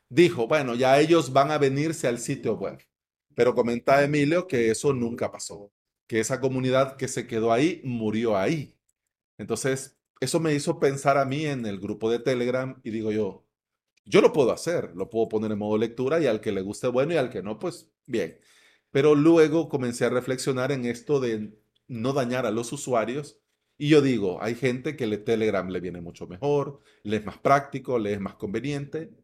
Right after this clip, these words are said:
Bueno, que el grupo siga ahí, ¿ya? Lo que sí yo no puedo es clonarme y estar en ambos sitios. Así que yo sigo apostando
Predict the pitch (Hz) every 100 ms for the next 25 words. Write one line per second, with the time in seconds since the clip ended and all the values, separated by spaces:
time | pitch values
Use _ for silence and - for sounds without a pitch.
0 | _ 101 87 - _ _ _ _ _ 139
1 | 143 165 175 147 - 131 104 90 87 -
2 | _ 110 113 - 120 110 - 143 143 139
3 | 139 139 139 - - _ _ _ _ _
4 | _ 156 151 151 139 135 156 185 _ 127
5 | 117 - 131 131 123 110 107 101 - 95
6 | 98 - 113 120 117 131 123 120 127 -
7 | 139 127 101